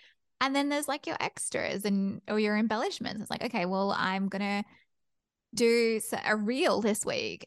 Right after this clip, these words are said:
because I actually feel like I've got a bit more energy and a bit more capacity, but, like, I'm not beating myself up in the weeks that I don't do that, because I've,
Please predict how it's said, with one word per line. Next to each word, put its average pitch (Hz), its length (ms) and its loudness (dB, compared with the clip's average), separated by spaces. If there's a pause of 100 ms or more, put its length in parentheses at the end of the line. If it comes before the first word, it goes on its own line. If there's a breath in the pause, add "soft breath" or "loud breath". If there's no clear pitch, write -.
because 214 400 0
I 185 120 2
actually 202 220 0
feel 208 120 -2
like 214 140 0
I've 220 80 0
got 214 120 4
a 220 40 4
bit 214 140 2
more 220 140 4
energy 214 540 2
and - 120 -2
a 202 40 2
bit 202 140 -2
more 202 100 0
capacity, - 640 -2
but, - 160 -2
like, - 240 -2
I'm 208 140 2
not 202 360 0
beating 202 240 2
myself 185 400 -2
up 190 180 -4
in 190 80 0
the 185 100 -2
weeks 185 300 -4
that 190 100 -6
I 185 80 -4
don't 185 380 0
do - 200 -6 (200)
that, - 200 -2 (440 soft breath)
because 220 260 2
I've, 190 240 2